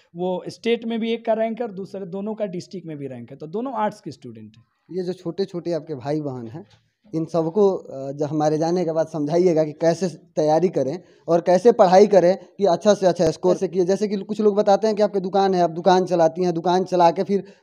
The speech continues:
Speaker 2: पढ़ाई करती हैं, तो कैसे ये सब मैनेज की, कैसे, पारिवारिक स्थिति क्या रही आपकी?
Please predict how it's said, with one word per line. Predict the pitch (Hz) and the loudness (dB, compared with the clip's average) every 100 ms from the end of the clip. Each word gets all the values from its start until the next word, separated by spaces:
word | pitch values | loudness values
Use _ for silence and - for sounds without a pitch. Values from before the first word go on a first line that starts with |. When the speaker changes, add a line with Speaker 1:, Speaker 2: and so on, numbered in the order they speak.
| - | 2
Speaker 2:
पढ़ाई | 185 196 185 | 6 6 6
करती | 185 170 | 4 0
हैं, | 185 | -4
तो | |
कैसे | 175 185 196 | -4 -2 -2
ये | |
सब | 190 175 | -2 -2
मैनेज | 160 160 165 160 | -2 0 -2 -6
की, | 165 | 0
कैसे, | 202 202 202 165 - _ | 2 4 0 -4 -12 _
पारिवारिक | 220 233 233 226 | 6 8 8 4
स्थिति | 220 214 | -2 -2
क्या | 202 202 | 4 6
रही | 156 127 | 6 2
आपकी? | - 123 | -4 -12